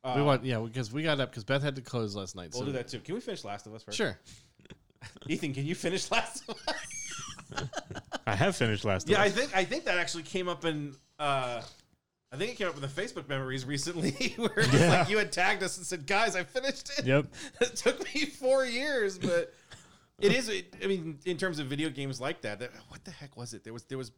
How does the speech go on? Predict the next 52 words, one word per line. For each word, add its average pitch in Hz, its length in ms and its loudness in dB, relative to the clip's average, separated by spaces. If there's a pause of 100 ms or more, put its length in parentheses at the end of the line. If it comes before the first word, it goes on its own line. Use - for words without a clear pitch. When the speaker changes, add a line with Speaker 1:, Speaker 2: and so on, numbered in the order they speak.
(760)
Speaker 2:
one 180 160 -2
of 156 100 -2
those 117 180 -6
games. 101 280 -10
It 104 120 -18
was 143 140 -10
the 135 60 -12
same 175 200 -8
thing. 131 120 -12
Like, 98 160 -18
I 101 40 -18
played 196 280 -6
the 170 60 -8
game 143 200 -4
when 113 80 -6
I 104 40 -8
first 110 240 -12
got 110 180 -6
it, - 140 -12
though. - 400 -14
Speaker 1:
Mm-hmm. 120 120 -4
Speaker 2:
And 127 100 -8 (400)
then 139 100 -4
I 160 60 0
just 139 140 -6
put 147 120 -4
it 127 60 -2
away. 113 240 -4 (1700)
And 123 200 -6
then, 120 420 -4 (380)
like, 143 180 -6
a 110 60 -4
year 127 360 2
and 160 100 4
a - 20 -2
half 127 260 -4
later, 117 240 -4
picked - 220 -8
it 107 80 -6
up 101 140 -8
and 85 80 -20
finished 92 280 -16
it. - 400 -14
<laughs> - 40 -20 (540)
It 120 100 -6
was, 113 240 -6
um, 98 460 -6 (1040)
it 113 80 -16
wasn't 147 240 -12
Devil 123 180 -12
May 107 120 -12
Cry, 95 240 -18